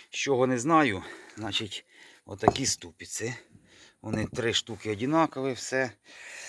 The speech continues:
Значить, що тут, а, оцей обойма в одному була. Значить, провірив.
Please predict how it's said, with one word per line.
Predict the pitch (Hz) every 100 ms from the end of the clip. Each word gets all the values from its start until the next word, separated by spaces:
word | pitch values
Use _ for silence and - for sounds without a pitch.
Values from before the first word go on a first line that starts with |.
| - -
Значить, | 117 127 131
що | - 135
тут, | 123 123
а, | 117 117 -
оцей | 123 - 151 127 104 - - -
обойма | 123 113 135 123
в | 120
одному | 117 123 123
була. | 123 151 151 135 - _ _
Значить, | 104 104 -
провірив. | 120 110 92 92